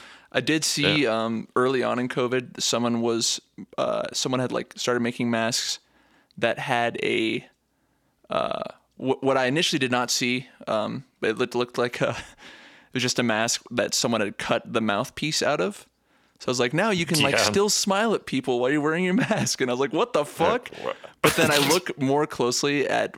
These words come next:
Speaker 1: what this person was doing, and it's, and they had put, like, you know, plastic or something in the mask so you could see the mouth, and it's for people that are, like, hearing impaired that read lips.
Speaker 2: Yeah.
Speaker 1: And I
Speaker 2: Okay.
Speaker 1: was like, "Oh, actually, that's tight."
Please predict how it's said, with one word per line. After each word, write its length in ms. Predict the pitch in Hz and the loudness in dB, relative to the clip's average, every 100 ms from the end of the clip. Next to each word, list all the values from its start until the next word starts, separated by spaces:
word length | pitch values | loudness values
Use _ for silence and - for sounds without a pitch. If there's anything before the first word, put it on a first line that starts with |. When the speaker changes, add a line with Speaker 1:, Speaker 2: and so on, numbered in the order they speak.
| - | -2
Speaker 1:
what 140 | 127 | 0
this 100 | - | 0
person 320 | - 123 - | -2 -2 0
was 80 | 120 | -2
doing, 280 | 110 120 120 | 0 -2 0
and 100 | 120 | -2
it's, 120 | 120 | -4
and 220 | - 120 120 | -4 0 2
they 100 | 113 | 0
had 180 | 113 | -2
put, 240 | - 147 - | 0 0 2
like, 320 | 85 - - _ _ _ _ _ _ _ | 0 0 -8 _ _ _ _ _ _ _
you 100 | 135 | -2
know, 100 | 113 | 0
plastic 460 | - 120 110 - 117 | 0 -2 0 -2 -2
or 60 | |
something 480 | 117 113 110 113 110 - _ - | -2 -2 -2 -2 -2 -8 _ 0
in 120 | 127 | 0
the 60 | |
mask 460 | 113 110 107 113 - - - | 2 0 0 -4 -6 -12 -6
so 180 | - | -2
you 140 | 131 117 | 0 -2
could 260 | - 143 | 0 0
see 140 | 127 123 | 0 0
the 60 | |
mouth, 220 | 113 113 - | 0 0 0
and 80 | 117 | -2
it's 80 | 117 | -2
for 160 | 123 | -6
people 240 | - 120 113 | -6 -4 0
that 100 | 107 | 0
are, 100 | 107 | 0
like, 140 | 104 | -4
hearing 300 | - 117 110 | -2 -2 -2
impaired 400 | 117 120 117 110 - - - _ _ | -2 0 -2 -4 -12 -20 -20 _ _
that 160 | 104 | 0
read 160 | 107 117 | 0 0
lips. 340 | 117 117 - | 0 -2 0
Speaker 2:
Yeah. 280 | 98 92 92 - - - - - _ | 2 4 2 -4 -20 -20 -20 -20 _
Speaker 1:
And 220 | - 117 | -2 2
I 20 | 120 | 4
Speaker 2:
Okay. 60 | |
Speaker 1:
was 100 | 110 | 2
like, 240 | 120 120 - | 0 -2 0
"Oh, 180 | 139 131 | 2 4
actually, 300 | 123 127 135 | 2 2 0
that's 180 | 117 - | 0 -2
tight." 240 | - - | -2 -4